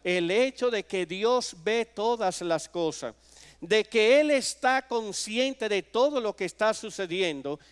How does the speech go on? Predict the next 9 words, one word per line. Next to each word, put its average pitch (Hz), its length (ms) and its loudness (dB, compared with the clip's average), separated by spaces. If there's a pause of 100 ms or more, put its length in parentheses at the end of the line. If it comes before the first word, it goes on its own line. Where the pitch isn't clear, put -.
debe 220 580 2
traer 196 720 0
paz, 214 560 -2 (340)
debe 208 540 2
traer 190 640 2
paz 160 600 4
a 175 120 0
su 175 180 -6
pueblo. 175 500 -2